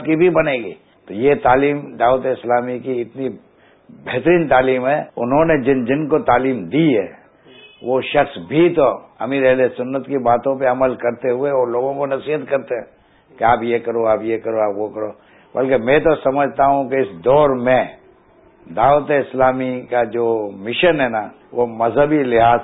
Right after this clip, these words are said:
سے بہت بہترین ہے، لیکن یہ کہ آپ یہ سوچو کہ یہ تو وہاں چلا گیا تو آتا نہیں ہے، نہیں، یہ نہیں۔ یہ آپ نے خوشی سے اس کو اجازت دی ہے اور یہ خوشی سے کام کر رہا ہے تو کس کے حق میں کر رہا ہے؟ آپ کی آخرت کے لیے بھی تو کر رہا ہے۔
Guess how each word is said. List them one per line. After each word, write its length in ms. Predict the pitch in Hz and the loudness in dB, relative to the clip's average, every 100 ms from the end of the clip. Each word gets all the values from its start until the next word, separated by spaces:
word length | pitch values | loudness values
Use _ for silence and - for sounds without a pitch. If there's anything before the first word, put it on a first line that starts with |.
| - | -2
سے 220 | 110 113 - 101 92 | -4 -4 -10 -16 -2
بہت 380 | 113 131 101 95 | 2 2 0 -4
بہترین 420 | 95 80 73 - | -4 -8 -12 -14
ہے، 120 | - _ _ _ 82 | -20 _ _ _ -16
لیکن 240 | 104 107 | -12 -10
یہ 360 | 110 139 151 127 - - _ _ _ | -2 2 4 2 -2 -14 _ _ _
کہ 80 | 117 | 2
آپ 140 | 127 | 2
یہ 180 | 123 139 | 2 0
سوچو 360 | 131 127 127 135 | 0 -2 -2 -2
کہ 60 | |
یہ 140 | 127 127 | -2 -2
تو 100 | 120 | 0
وہاں 140 | 117 120 | 0 0
چلا 200 | 120 123 | 0 -2
گیا 160 | 123 123 | 0 -2
تو 120 | 113 | -2
آتا 340 | 95 101 131 135 | -4 0 2 2
نہیں 220 | 131 131 | 0 -4
ہے، 40 | |
نہیں، 160 | 120 98 | -6 -6
یہ 180 | 107 98 | -6 -8
نہیں۔ 140 | 82 _ _ _ | -10 _ _ _
یہ 120 | 110 107 | -2 0
آپ 200 | 120 131 | 2 0
نے 80 | |
خوشی 380 | 127 117 - 127 123 | -6 -6 -8 -8 -6
سے 100 | 120 | -8
اس 100 | - | -6
کو 120 | 117 | -6
اجازت 500 | 101 107 110 104 87 | -2 -2 -2 -6 -8
دی 180 | 117 76 | -8 -8
ہے 140 | - _ _ _ _ _ _ _ _ | -12 _ _ _ _ _ _ _ _
اور 160 | 110 123 | -4 0
یہ 140 | 131 - | 0 0
خوشی 300 | 117 135 120 | -6 -4 -2
سے 120 | 127 | -2
کام 300 | 117 123 107 | 0 -2 -2
کر 200 | 113 131 | -2 2
رہا 240 | 123 98 | 2 2
ہے 200 | 92 - - - - | -2 -12 -20 -20 -8
تو 100 | 113 | -6
کس 240 | 139 143 | -4 -4
کے 140 | - 160 | 0 0
حق 220 | 131 123 | 0 -4
میں 120 | 131 | -8
کر 200 | 101 104 | -6 -4
رہا 160 | 95 90 | -4 -2
ہے؟ 120 | 95 | -2
آپ 140 | 113 | -2
کی 80 | 123 | 0
آخرت 460 | 110 110 127 135 135 | -2 0 0 0 0
کے 80 | 143 | -2
لیے 140 | 139 | 0
بھی 140 | 135 | 0
تو 120 | 143 151 | -2 -2
کر 180 | 131 | -2
رہا 160 | 131 | 0
ہے۔ 40 | 156 | -2